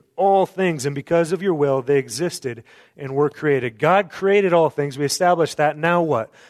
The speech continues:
We're indebted to him as his creation. He is our owner, our judge, our exactor. God is judge over all. Because he created, we're not autonomous.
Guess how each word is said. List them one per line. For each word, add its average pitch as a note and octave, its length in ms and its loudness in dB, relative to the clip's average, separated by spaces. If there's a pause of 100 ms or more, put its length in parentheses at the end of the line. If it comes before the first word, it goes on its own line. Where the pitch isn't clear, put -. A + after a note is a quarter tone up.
(100)
We're E3 220 0
indebted D#3+ 580 0
to D3+ 140 -2
him C#3 280 -4
as D#3+ 320 0
his D#3+ 160 -4
creation. D3+ 540 -4 (340)
He E3 140 -2
is E3 140 0
our F3 220 4
owner, F3+ 380 0
our C#3 200 0
judge, D#3 400 0
our D3 220 -2
exactor. B2+ 720 -4 (920)
God D3+ 360 0
is C3 220 -8
judge C#3 580 -2
over C3+ 360 -2
all. C#3 180 2
Because B2 440 -8
he F#3 100 -4
created, E3 640 -2 (340)
we're C#3+ 140 -6
not D3 220 2
autonomous. D3 720 -6